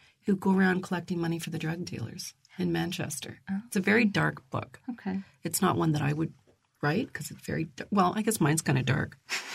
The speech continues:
Speaker 1: Mine's dark in a playful way, I think. I don't know, but this is gr-, his is very real, very realistic, grim stuff. Woman in Cabin Ten, I really enjoyed that. Um, I'm also reading some Agatha Christie,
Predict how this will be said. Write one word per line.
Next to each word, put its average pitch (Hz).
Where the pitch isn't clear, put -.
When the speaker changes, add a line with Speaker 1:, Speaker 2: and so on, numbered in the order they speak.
Speaker 1:
Mine's 285
dark 196
in 202
a 180
playful 202
way, 151
I 156
think. 170
I 208
don't 214
know, 160
but 170
this -
is 165
gr-, -
his 220
is 175
very 156
real, 147
very -
realistic, 82
grim 156
stuff. 143
Woman 226
in 214
Cabin 208
Ten, 196
I 226
really 196
enjoyed 185
that. 180
Um, 185
I'm 185
also 247
reading 180
some 143
Agatha -
Christie, 190